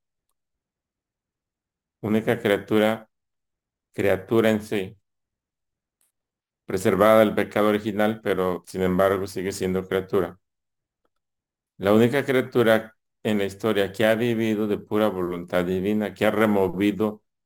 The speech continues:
su, la piedrecilla de su voluntad, se ha dado cuenta de su nada y ha dejado que en esa nada el todo actúe.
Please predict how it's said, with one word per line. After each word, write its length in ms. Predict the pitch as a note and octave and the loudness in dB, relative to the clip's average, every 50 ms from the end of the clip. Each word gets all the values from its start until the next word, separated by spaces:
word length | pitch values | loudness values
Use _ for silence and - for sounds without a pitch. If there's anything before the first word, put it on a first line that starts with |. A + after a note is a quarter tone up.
| _ _ | _ _
su, 420 | _ - - - G#2 F#2+ - - - | _ -12 -6 -4 -4 -4 -6 -8 -4
la 220 | - G#2 F#2 - - | -2 -2 -2 -2 0
piedrecilla 580 | G2+ F#2 F2+ F#2 F#2+ F2+ - - G2+ G#2 A2 | 0 0 2 2 0 0 -2 -2 0 0 2
de 100 | G#2 A2 | 2 2
su 180 | G#2+ - A2+ G2 | 0 -2 -4 -4
voluntad, 680 | F#2+ G#2+ G#2+ G#2 A2+ A2+ A2 - B2 A2 A2+ A2+ - - _ _ _ _ _ _ _ _ _ _ _ _ - - _ _ _ _ _ _ _ _ _ _ _ _ _ _ _ _ _ _ _ _ _ _ _ _ _ _ _ _ _ _ _ _ - | -2 -2 -2 -2 -4 -6 -4 -2 0 0 0 0 -4 -12 _ _ _ _ _ _ _ _ _ _ _ _ -20 -20 _ _ _ _ _ _ _ _ _ _ _ _ _ _ _ _ _ _ _ _ _ _ _ _ _ _ _ _ _ _ _ _ -14
se 200 | - - A#2 A2+ | -6 -2 0 2
ha 60 | A2 | 4
dado 320 | A2 A2 A2 G#2+ A2 G#2+ | 4 4 4 2 0 -2
cuenta 400 | - A2+ A2 A2 G#2+ - A2+ G#2+ | 0 0 0 0 0 0 -2 0
de 160 | G#2 G2+ G2+ | 0 0 -4
su 180 | G2 - - A2+ | -4 -4 -8 -6
nada 460 | A#2 A#2 A2+ G#2+ G2 F#2 G2+ A2 - _ _ _ _ _ _ - _ _ _ _ _ _ | -4 -2 -2 -2 -2 -2 -4 -8 -12 _ _ _ _ _ _ -20 _ _ _ _ _ _
y 80 | - G#2+ | -4 -2
ha 40 | G#2 | 0
dejado 480 | G#2 - G2 G#2 G#2+ G#3 G#3+ - G#3 | 0 0 0 2 2 4 2 2 -2
que 160 | - - - F#2+ | -4 -4 -4 -2
en 100 | F#2+ G2+ | -2 -2
esa 240 | - G#3 - A2+ | -2 -4 -4 -4
nada 540 | G#2+ G#2+ G#2 G#2 G2+ G2+ G2+ G#2+ A2+ A2 - - | -2 -2 -2 -2 -2 0 0 0 -2 -2 -4 -8
el 260 | G2 F#2 F2+ F#2 - | -8 -8 -8 -8 -8
todo 420 | - - F#2+ F#2+ F#2 F#2 F#2+ F#2+ | -2 0 0 0 2 0 -2 -2
actúe. 580 | F#2+ F#2+ - _ - - A2 G#2+ G2+ G#2 A#2 | -2 -4 -8 _ -6 -2 -2 -2 -2 -4 -6